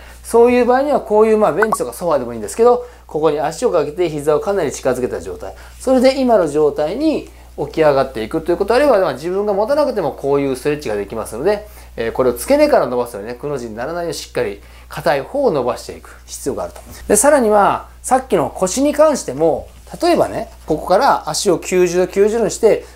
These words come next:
うつ伏せにこうひねっていくというストレッチをやった時に、こっちはいいけれども、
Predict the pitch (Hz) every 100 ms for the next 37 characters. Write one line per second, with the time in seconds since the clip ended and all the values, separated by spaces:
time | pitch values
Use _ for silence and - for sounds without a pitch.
0 | - 151 185 170 180 165 170 170 160 175
1 | 190 196 - 131 - 127 120 117 113 160
2 | 175 175 131 117 113 117 143 139 - -
3 | - - 226 226 - 285 254 208 - 131
4 | 233 190 151